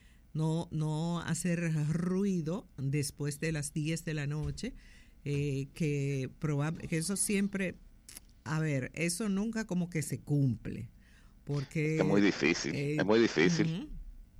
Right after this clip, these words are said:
Speaker 1: Pero,
Speaker 2: Porque imagínate
Speaker 1: ujú.
Speaker 2: una familia que se junte en una casa, se juntan primos que no se ven tal vez durante el año,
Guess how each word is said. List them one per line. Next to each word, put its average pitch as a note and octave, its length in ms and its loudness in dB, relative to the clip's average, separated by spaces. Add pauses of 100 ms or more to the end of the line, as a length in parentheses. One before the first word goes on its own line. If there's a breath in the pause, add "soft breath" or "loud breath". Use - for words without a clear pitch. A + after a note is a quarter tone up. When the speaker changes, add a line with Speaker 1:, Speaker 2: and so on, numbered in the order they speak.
(460 loud breath)
Speaker 1:
Pero, F#3+ 120 0
Speaker 2:
Porque G#3 300 2
imagínate G#2 640 4
Speaker 1:
ujú. G#2 40 6
Speaker 2:
una G#2+ 200 4
familia G#2 360 4
que G2 120 4
se F#2 120 2
junte E2 600 2
en D2 100 -4
una F2+ 200 -2
casa, D#2 460 -2 (520 loud breath)
se - 160 2
juntan F#2 320 6
primos F#2+ 300 6
que F2+ 100 6
no F2 100 6
se G2 140 6
ven F2+ 180 6
tal D#2+ 200 6
vez F2+ 200 6
durante E2+ 340 4
el D2+ 80 4
año, C#2+ 300 0